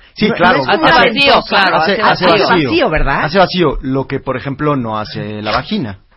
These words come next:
Speaker 2: O sea, ¿cómo?
Speaker 1: Por, la vagina, o sea, no succiona, o sea, como tienes presión,
Speaker 2: Sí.
Speaker 1: la vagina en realidad no tiene presión y tiene mucha, eh, distensibilidad la vagina. O sea, la, la vagina se puede hacer muy grande.
Speaker 3: Claro.
Speaker 1: Por ahí sale un bebé.
Speaker 3: Claro, claro,
Speaker 2: Sí.
Speaker 3: claro.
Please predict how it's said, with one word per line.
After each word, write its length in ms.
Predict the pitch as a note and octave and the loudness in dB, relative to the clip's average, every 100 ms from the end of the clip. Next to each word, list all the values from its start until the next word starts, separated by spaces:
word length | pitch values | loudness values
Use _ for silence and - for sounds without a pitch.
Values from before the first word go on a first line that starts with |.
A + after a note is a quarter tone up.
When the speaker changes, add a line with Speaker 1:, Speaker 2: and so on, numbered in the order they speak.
| _ | _
Speaker 2:
O 120 | - | -12
sea, 160 | D3 G3 G#3+ | -6 -6 -2
¿cómo? 400 | A#3 G#3+ A#2 - | -2 -2 -6 -10
Speaker 1:
Por, 340 | - A2 - A#2+ | -12 -12 -10 -10
la 100 | A2 | -8
vagina, 400 | G2+ C3 C#3 - | -8 -6 -6 -6
o 40 | - | -10
sea, 160 | A#2 F#2+ - - _ - | -12 -12 -16 -20 _ -14
no 160 | A#2+ C#3 | -6 -6
succiona, 760 | C#3 D3 - D3 C#3 C3+ C3 - - | -6 -8 -6 -4 -2 -4 -6 -10 -16
o 40 | |
sea, 120 | C3 | -12
como 220 | B2 A#2+ | -10 -10
tienes 300 | A2+ D3+ D#3 | -8 -8 -8
presión, 600 | - B2 - C#3 C#3+ A#3+ _ | -8 -10 -8 -8 -8 -10 _
Speaker 2:
Sí. 360 | _ D#3 C#3 B2 - | _ -8 -8 -10 -12
Speaker 1:
la 120 | A2 | -10
vagina 280 | A2 C3 B2+ | -8 -6 -6
en 80 | A#2 | -6
realidad 220 | A2+ A#2 | -8 -6
no 120 | A#2 | -8
tiene 260 | G#2+ A2 G#2+ | -8 -10 -10
presión 520 | A2+ A2 B2+ B2 B2 | -10 -8 -6 -6 -8
y 100 | C#3 | -12
tiene 240 | - A#2+ A#2+ | -10 -8 -6
mucha, 520 | A#2 G#2+ B2 A2+ G#2 _ - _ | -8 -8 -6 -6 -8 _ -20 _
eh, 520 | - A2+ G#2+ G#2+ G#2+ A2 | -12 -8 -8 -8 -8 -8
distensibilidad 760 | C3 - B2 A2+ A2 A#2 A#2+ | -8 -8 -8 -8 -8 -4 -4
la 120 | F#2+ | -4
vagina. 380 | E2+ - F#2+ F2+ _ _ | -10 -10 -16 -16 _ _
O 80 | - | -12
sea, 140 | G#2+ | -12
la, 200 | G2 A2+ G#2 G#2 | -10 -12 -16 -14
la 100 | A#2+ | -12
vagina 200 | A2+ D3 | -10 -12
se 60 | |
puede 120 | C#3 C3 | -10 -10
hacer 100 | B2+ | -10
muy 160 | A#2+ | -8
grande. 380 | A#2+ B2+ G#2 F2+ _ _ _ - | -6 -6 -6 -12 _ _ _ -14
Speaker 3:
Claro. 200 | F3 D#3 | -4 -2
Speaker 1:
Por 40 | C#3 | 0
ahí 80 | C3 | -2
sale 180 | C3+ A#2+ | -4 -6
un 60 | |
bebé. 300 | G#2+ A2 B2+ | -6 -4 -6
Speaker 3:
Claro, 300 | - D3 B2+ | -6 -8 -8
claro, 280 | A2+ C#3 D#3+ | -10 -6 -6
Speaker 2:
Sí. 40 | C3+ | -8
Speaker 3:
claro. 220 | - - | -14 -20